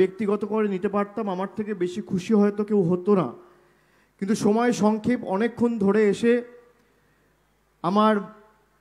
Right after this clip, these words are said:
মায়েরা, বোনেরা, সতীর্থ, সহযোদ্ধা, সহকর্মীরা আজকে এই আড়া স্কুল মাঠের ঐতিহাসিক সমাবেশে উপ-, এসে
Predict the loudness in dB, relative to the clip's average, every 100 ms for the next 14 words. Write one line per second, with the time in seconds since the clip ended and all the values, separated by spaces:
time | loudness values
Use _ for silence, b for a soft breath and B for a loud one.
0 | _ _ _ _ _ -2 2 4 4 2
1 | 2 2 2 2 0 0 -4 -2 -2 0
2 | 0 0 -4 -20 _ 0 4 4 4 2
3 | 0 2 4 6 6 4 2 0 0 -2
4 | 0 0 2 0 0 -4 -4 -4 -2 -2
5 | 2 2 2 -2 -16 b b b b b
6 | b 6 6 4 2 0 -2 -2 -2 0
7 | 0 2 2 2 -2 -4 4